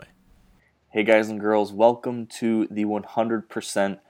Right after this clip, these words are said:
Wild Podcast. I'm Mark Kenyon of Wired to Hunt.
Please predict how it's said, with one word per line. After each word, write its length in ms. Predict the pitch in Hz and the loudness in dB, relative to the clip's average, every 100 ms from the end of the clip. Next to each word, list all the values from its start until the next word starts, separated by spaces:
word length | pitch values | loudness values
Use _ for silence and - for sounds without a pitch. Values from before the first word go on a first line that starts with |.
| _ _ _ | _ _ _
Wild 320 | 92 92 92 | 6 6 6
Podcast. 580 | - 92 90 98 90 - | 4 4 4 -2 -2 -2
I'm 140 | 98 | -2
Mark 240 | 95 92 - | 2 0 0
Kenyon 420 | 98 95 92 90 92 | -6 -4 -6 -6 -8
of 140 | 87 | -2
Wired 280 | 90 92 90 | 0 0 0
to 60 | |
Hunt. 300 | - 110 117 | 0 0 0